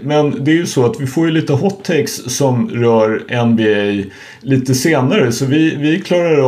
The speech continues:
av övrigt N B A lite senare. Nu är det väl dags att gå vidare till,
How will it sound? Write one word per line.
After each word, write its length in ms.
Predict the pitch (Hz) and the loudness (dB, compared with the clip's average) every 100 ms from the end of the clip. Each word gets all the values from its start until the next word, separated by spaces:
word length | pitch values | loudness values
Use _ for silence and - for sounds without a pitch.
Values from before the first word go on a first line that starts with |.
| 127 | 2
av 160 | 123 123 | 0 -4
övrigt 580 | 147 143 123 139 196 180 | -2 0 0 -4 -4 -4
N 180 | 147 | -2
B 180 | 143 113 | 0 2
A 20 | |
lite 340 | 110 117 123 123 | 2 0 -2 -2
senare. 680 | - 175 117 202 220 101 - | 0 0 0 0 0 0 -2
Nu 160 | 143 | 0
är 40 | 185 | 0
det 100 | 220 | 0
väl 120 | 190 | 0
dags 260 | 139 123 147 | -2 -2 -4
att 80 | |
gå 60 | 135 | -4
vidare 480 | 139 156 120 190 190 | 0 0 2 2 0
till, 460 | 190 131 120 113 | 0 0 0 -2